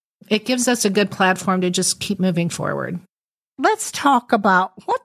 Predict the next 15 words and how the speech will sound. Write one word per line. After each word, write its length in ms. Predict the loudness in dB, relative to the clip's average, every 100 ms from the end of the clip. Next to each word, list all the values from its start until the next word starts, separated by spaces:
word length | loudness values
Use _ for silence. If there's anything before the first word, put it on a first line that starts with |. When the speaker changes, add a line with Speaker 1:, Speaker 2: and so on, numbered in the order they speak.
| -2
Speaker 2:
does 260 | -2 0
that 320 | 0 0 0 2
name 600 | 4 4 2 0 -2 -2
of 260 | -2 -2 0
your 280 | 0 2 -2
group 640 | -4 0 2 0 -2 _ -20 -18 0
mean 460 | 4 4 4 2 0
and 180 | 0 0
how 260 | 0 -2
does 280 | 2 0 2
it 160 | 0 -2 -2
aim 380 | 2 4 2
to 160 | 2 0
help 340 | 2 -2 -4 _ _
women? 480 | -8 -6 -8 -14 -16